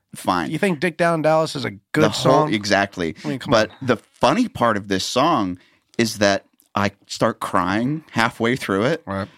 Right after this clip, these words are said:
Speaker 1: And I'm singing the second
Speaker 2: Oh, God.
Speaker 1: verse like this. And then at the end of it, I am just scream wailing, just so
Speaker 2: <laughs>
Speaker 1: sad. And then I end the song angry, just banging my guitar.
Speaker 2: That's
Speaker 1: Just
Speaker 2: my
Speaker 1: like,
Speaker 2: favorite.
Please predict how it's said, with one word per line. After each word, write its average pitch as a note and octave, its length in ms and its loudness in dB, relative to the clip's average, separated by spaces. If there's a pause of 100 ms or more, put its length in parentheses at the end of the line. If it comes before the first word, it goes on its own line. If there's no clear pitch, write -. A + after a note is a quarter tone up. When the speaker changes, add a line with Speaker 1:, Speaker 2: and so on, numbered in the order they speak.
(380)
Speaker 1:
And A3 100 2
I'm D#4 220 0
singing C#4+ 500 2
the C#4 140 -2
second C#4 420 -2
Speaker 2:
Oh, - 120 0
God. C#4 340 2
Speaker 1:
verse - 160 -8
like A#3 220 -8
this. A3+ 200 -4 (320)
And C3 140 2
then C#3+ 100 0
at C#3+ 80 -4
the G#2 160 0
end G2+ 160 -2
of A2 60 -4
it, A#2+ 180 -2 (240)
I A2+ 140 2
am C3 160 0
just G#2+ 380 -4 (180)
scream C3 1200 -2
wailing, G2 600 0
just F#2+ 340 -6 (280)
so C#3 720 2
Speaker 2:
<laughs> - 80 4
Speaker 1:
sad. A2 680 0
And A2 240 -2
then A#2 140 0
I A2+ 180 0 (100)
end A2+ 220 0
the A#2+ 100 -2
song G#2 440 0 (100)
angry, G#2+ 460 0
just G#2 320 -4
banging A2+ 480 0
my G2 180 -2
guitar. F#2+ 680 -2
Speaker 2:
That's G2 140 -2
Speaker 1:
Just G2 160 -2
Speaker 2:
my F#2+ 60 -2
Speaker 1:
like, G#2+ 100 -2
Speaker 2:
favorite. G2 260 -4